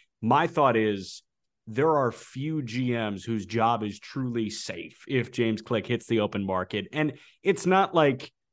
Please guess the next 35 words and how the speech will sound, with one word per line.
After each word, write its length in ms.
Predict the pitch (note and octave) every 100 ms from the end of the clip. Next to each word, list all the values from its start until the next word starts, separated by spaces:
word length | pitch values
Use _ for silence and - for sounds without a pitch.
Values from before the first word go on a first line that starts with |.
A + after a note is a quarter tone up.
| _ _
an 120 | D#3+ D#3
organization 720 | D#3+ D3 A2 B2 A#2+ B2+ A2+
and 100 | -
an 120 | A2+
owner 340 | B2 A2 G#2
is 140 | G2+ G#2
going 220 | B2 A#2
to 60 | G#2
fire 600 | - C#3 C3+ B2+ A2+ A2+
a 140 | A#2
G 240 | G2+ A#2
M 160 | A2+ G#2+
or 60 | G2
a 60 |
president 340 | - A#2 G2 F#2+
of 80 |
baseball 320 | G2 G2 G#2+ G#2
operations 640 | G2 G#2 G2 - G2 - _ _ -
to 80 |
bring 320 | C3 A#2+ D3 C#3
in 220 | D#3 D#3+
James 300 | A#2+ A2+ F#2+
Click. 380 | - F#2+ E2+ - _ _ _ _ _ _ _ _ _
My 320 | B2+ D#3 E3+
thought 280 | E3+ C#3+ B2
is, 420 | A2+ G#2 - - _ _ _ _ _ _
whichever 720 | B2+ B2 C3+ - D3+ D#3 E3
organization 720 | D3 C3+ A#2+ B2 B2 - G#2+
Click 280 | - B2 -
joins 540 | A#2+ A#2 C#3+ D#3 - _ _
is 160 | C3 A#2+
going 260 | C3 B2+ A#2
to 60 |
get 240 | A2 G#2+ - _ -
immediately 840 | C3 C3+ D3+ D3 B2+ A#2 G#2 G2+